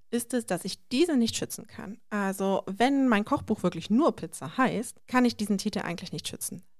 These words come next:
Um es auch im Buchhandel auffindbar zu machen, hat aber ja auch ein Verlag ein Interesse daran,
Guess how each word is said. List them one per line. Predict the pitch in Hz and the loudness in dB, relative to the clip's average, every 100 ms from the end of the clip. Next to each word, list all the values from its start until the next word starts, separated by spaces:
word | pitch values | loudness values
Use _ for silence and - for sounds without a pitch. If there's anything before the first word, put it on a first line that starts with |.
| - | 0
Um | 220 | 2
es | 214 | 4
auch | - 180 | 2 2
im | 175 | 0
Buchhandel | 240 330 196 170 165 151 - | 0 0 0 -4 -4 -6 4
auffindbar | 208 - 175 165 151 | 6 6 0 -2 -6
zu | 160 | -6
machen, | 156 - 160 196 - - | -8 -8 -12 -12 -20 -2
hat | - 180 | 0 2
aber | - 170 | 0 -2
ja | 160 | -4
auch | - | -8
ein | 180 | -10
Verlag | - - 156 147 190 302 - - - | -14 -12 -8 0 2 2 -2 -20 -12
ein | 185 165 | -6 -6
Interesse | 185 160 175 - 175 | -4 -2 0 0 -2
daran, | 135 147 156 160 202 | -6 -8 -6 -4 -6